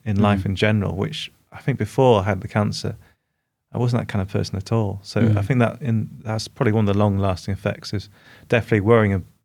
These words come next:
Speaker 1: about things more.
Speaker 2: Mm.
Speaker 1: But that could be to do with a number of things with the businesses growing, different challenges as well. So they're natural things, really, anyway.
Speaker 2: Yeah, yeah.
Speaker 1: Um, but yeah,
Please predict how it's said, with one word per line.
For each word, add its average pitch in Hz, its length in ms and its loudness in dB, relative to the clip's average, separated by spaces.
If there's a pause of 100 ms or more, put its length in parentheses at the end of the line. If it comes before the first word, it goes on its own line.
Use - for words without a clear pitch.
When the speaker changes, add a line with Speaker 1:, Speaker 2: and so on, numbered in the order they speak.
(120)
Speaker 1:
about 95 180 -6
things 92 260 -4
more. 110 260 0 (220)
Speaker 2:
Mm. 113 220 4 (240)
Speaker 1:
But 107 160 2
that 110 220 0
could 113 120 2
be 104 160 2
to - 120 -10
do 104 120 2
with 98 100 2
a - 20 -2
number 98 160 0
of 92 60 -6
things 101 260 -2
with 95 100 -4
the - 60 -6
businesses 95 580 -4
growing, 95 300 0
different 101 280 -4
challenges 98 520 0
as 92 100 -2
well. 95 220 0
So 101 200 0 (300)
they're 208 100 4
natural 208 360 4
things, 113 260 4
really, 107 240 4
anyway. 123 540 6
Speaker 2:
Yeah, 101 240 0 (180)
yeah. 110 320 4
Speaker 1:
Um, 110 180 4
but 113 200 2
yeah, 117 140 4